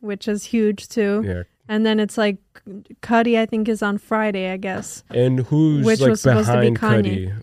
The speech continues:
Speaker 2: Like,
Speaker 1: So
Speaker 2: like, what are the
Speaker 1: I think
Speaker 2: other
Speaker 1: in the
Speaker 2: names?
Speaker 1: same set that Cudi's doing, Playboi Carti is in. So what's interesting is right after they posted the news about Kanye canceling his set, they started posting videos of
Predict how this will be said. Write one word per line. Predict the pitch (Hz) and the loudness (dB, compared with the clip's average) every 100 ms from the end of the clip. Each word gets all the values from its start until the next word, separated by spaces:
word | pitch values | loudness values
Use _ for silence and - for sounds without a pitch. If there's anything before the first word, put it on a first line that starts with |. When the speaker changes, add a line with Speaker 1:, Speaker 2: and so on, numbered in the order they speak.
| _ | _
Speaker 2:
Like, | 104 107 104 | -6 -4 -4
Speaker 1:
So | - 254 254 | 0 4 6
Speaker 2:
like, | 113 - | 4 2
what | 117 | 2
are | 120 | 4
the | 101 233 | 4 4
Speaker 1:
I | 254 | 4
think | - | 2
Speaker 2:
other | 294 | 2
Speaker 1:
in | 285 | 4
the | 269 | 2
Speaker 2:
names? | - | 2
Speaker 1:
same | 262 254 247 | 0 2 0
set | - - 220 220 208 | -2 -2 2 2 0
that | 226 208 - | -4 -6 -4
Cudi's | 233 226 240 226 | 0 0 0 0
doing, | 254 254 262 247 - _ - | 2 2 2 -2 -6 _ -6
Playboi | 254 240 214 220 | 2 2 4 2
Carti | 214 254 254 262 233 | 2 4 4 6 4
is | 208 208 | 4 2
in. | 208 202 214 - - | 0 0 -2 -6 -20
So | - - 240 233 220 - | -14 -2 0 2 0 -4
what's | 226 240 247 - | -2 0 0 -2
interesting | 262 311 - 277 254 240 | -2 -2 -2 -4 0 2
is | 220 214 | 2 0
right | 214 254 277 | 2 2 2
after | 254 262 - 240 | 2 -2 -2 0
they | 226 | 0
posted | 233 240 240 - 208 | 0 -2 -2 -4 0
the | 220 | 2
news | 220 262 277 220 208 - | 4 4 4 2 0 -2
about | 202 208 202 196 | -2 0 0 -2
Kanye | - 220 220 214 202 | -4 -2 0 -2 -2
canceling | 214 208 226 202 | -4 -4 -4 -2
his | 214 202 | -4 -4
set, | - 269 254 202 - - - - | -4 0 2 0 -6 -20 -20 -4
they | 220 226 233 | 0 2 2
started | - 233 214 - | 0 0 0 0
posting | 240 226 - 226 208 | 0 0 0 0 2
videos | 220 226 226 208 202 196 - | 2 2 4 4 2 0 -4
of | 220 208 196 196 | -2 0 -2 -6